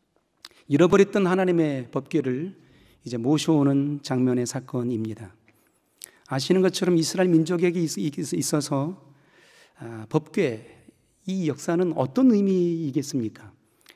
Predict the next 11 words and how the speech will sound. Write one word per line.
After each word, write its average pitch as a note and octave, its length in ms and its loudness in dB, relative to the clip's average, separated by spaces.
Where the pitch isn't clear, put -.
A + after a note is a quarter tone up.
법궤 D3 260 0
안에 E3+ 160 4
뭐가 D3+ 200 4
들어있는지는 D#3+ 560 4
아시죠? C#3 500 -2
뭐가 A#2+ 200 -2
들어있죠? C3 480 0
예, G#2+ 260 -14
모세의 C#3 640 0
십계명을 C3+ 640 -2
기록한, D3 480 -4